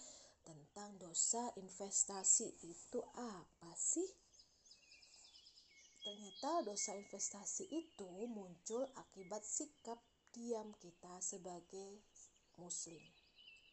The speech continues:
Jadi hanya dengan cukup diam saja, maka dosa itu akan mengalir kepada kita. Pertanyaannya tentu,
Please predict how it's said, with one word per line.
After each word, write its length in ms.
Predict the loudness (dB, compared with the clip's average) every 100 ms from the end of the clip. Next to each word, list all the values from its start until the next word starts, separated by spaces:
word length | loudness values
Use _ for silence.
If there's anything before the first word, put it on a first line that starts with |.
| -20 -20 -12 -12 -12 -6
Jadi 320 | -4 -4 -8 -8
hanya 160 | -8 -8 -8
dengan 240 | -8 -10 -6
cukup 320 | 0 2 2 0
diam 320 | 2 4 6
saja, 480 | 8 6 6 -6 -8 -10 -14 -16 -16 -16 -18 -18 -18 -18 -10 -10 -10 -12 -10 -8 -10 -12 -12 -12 -12 -14
maka 400 | -14 -10 -8 -8
dosa 320 | -4 -2 -2 -6
itu 400 | -12 -10 -8 -8 -8 -18 -20 -18 -16
akan 320 | -12 -12 -10
mengalir 480 | -12 -6 0 0 0
kepada 400 | -12 -14 -14 -16
kita. 320 | -18 -16 -16 -16 -20 -20 -20 _ -20 -20 -20 -20 -20 -8
Pertanyaannya 720 | -8 -8 -10 -10 -10 -6 -6
tentu, 400 | -6 -10 -2 -2